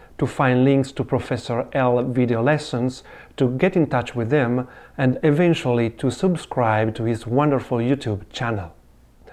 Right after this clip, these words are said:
Now it's time to move on with the questions we have been collecting in the past three weeks from our audience.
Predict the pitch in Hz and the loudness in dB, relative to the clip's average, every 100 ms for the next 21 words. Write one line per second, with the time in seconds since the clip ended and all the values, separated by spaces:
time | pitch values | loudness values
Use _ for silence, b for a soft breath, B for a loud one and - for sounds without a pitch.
0 | b b - 185 214 202 - 175 160 143 | b b 2 4 6 4 2 2 4 2
1 | - 156 160 160 135 127 123 131 135 - | 2 4 4 4 4 4 4 2 2 2
2 | 180 165 - 123 117 - 110 127 123 110 | 0 0 -4 -4 -4 -6 -6 -2 0 0
3 | 139 135 135 127 127 - 127 120 110 107 | 2 2 2 2 0 -2 -2 -2 -2 -2
4 | 127 123 - - 143 156 135 120 113 - | -2 -2 -4 -2 2 4 4 0 -2 -8
5 | 117 113 107 107 107 - 127 123 117 110 | -6 -4 -4 -4 -6 -4 0 0 0 -2
6 | 104 98 - | -4 -6 -16